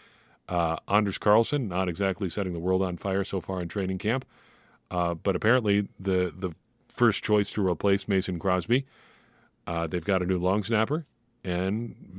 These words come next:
they at least have a punter in camp who's punting well as they maybe try to make a change there as well. You never know.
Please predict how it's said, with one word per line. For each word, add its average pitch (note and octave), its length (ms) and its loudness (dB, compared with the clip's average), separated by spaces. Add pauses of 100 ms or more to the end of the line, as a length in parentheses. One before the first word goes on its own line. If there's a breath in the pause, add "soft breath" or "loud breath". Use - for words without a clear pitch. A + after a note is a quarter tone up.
(200)
they F2+ 180 0
at F#2+ 120 -4
least G#2+ 220 0
have A#2+ 120 -2
a G#2 60 -4
punter A#2+ 380 -2
in G#2 240 0
camp C3 320 0
who's F#2+ 220 -2
punting G#2 520 0
well F#2 460 2 (680 soft breath)
as F#2+ 280 2
they G#2 180 6
maybe E2 480 -2
try G2 320 2
to G2+ 80 2
make G#2+ 180 2
a A#2 40 4
change A#2 280 0
there A2+ 220 4
as G2+ 100 0
well. C3+ 260 4 (680)
You F2 100 -6
never F2 240 0
know. A#2 300 2